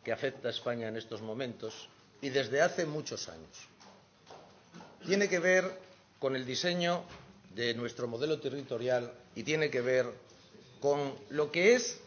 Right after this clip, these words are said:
radicalmente el origen de la nación política,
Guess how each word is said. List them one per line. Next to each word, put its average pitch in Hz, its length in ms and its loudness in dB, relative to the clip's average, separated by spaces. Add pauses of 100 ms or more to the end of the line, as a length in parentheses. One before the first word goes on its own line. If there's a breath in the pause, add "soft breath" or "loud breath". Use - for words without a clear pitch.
radicalmente 202 1400 4
el 175 180 2
origen 196 600 2 (120)
de 170 100 4
la 160 80 4
nación 190 480 2
política, 104 760 -4